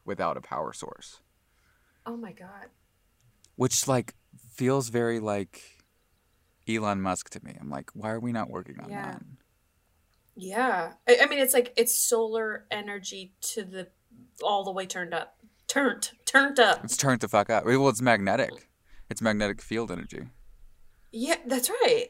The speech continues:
Speaker 2: Oh my God, that's nuts.
Speaker 1: Regardless of the sun. The sun is just
Speaker 2: This
Speaker 1: the
Speaker 2: is so
Speaker 1: thing that
Speaker 2: sci-fi. I
Speaker 1: it's
Speaker 2: mean,
Speaker 1: so
Speaker 2: I know it
Speaker 1: sci-fi.
Speaker 2: isn't,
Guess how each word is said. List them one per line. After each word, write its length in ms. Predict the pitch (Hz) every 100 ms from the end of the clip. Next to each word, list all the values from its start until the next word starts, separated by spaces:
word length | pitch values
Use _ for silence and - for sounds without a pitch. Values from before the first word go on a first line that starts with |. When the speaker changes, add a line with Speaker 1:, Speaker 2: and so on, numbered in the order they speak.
| -
Speaker 2:
Oh 200 | 269 254
my 140 | 233
God, 300 | 196 220 247
that's 240 | 175 165 -
nuts. 480 | 240 294 247 - -
Speaker 1:
Regardless 420 | - 95 98 98
of 80 | 87
the 80 |
sun. 200 | 82 85
The 60 | 90
sun 180 | 98 156
is 140 | 143
just 300 | 110 - -
Speaker 2:
This 160 | - -
Speaker 1:
the 60 | -
Speaker 2:
is 100 | -
so 100 | 440
Speaker 1:
thing 40 | 494
that 140 | - 370
Speaker 2:
sci-fi. 320 | 453 - 359
I 240 | 101 90 - - -
Speaker 1:
it's 120 | -
Speaker 2:
mean, 100 | 320
Speaker 1:
so 120 | -
Speaker 2:
I 20 | 196
know 140 | 214 359
it 60 |
Speaker 1:
sci-fi. 200 | 262 - 254
Speaker 2:
isn't, 200 | 349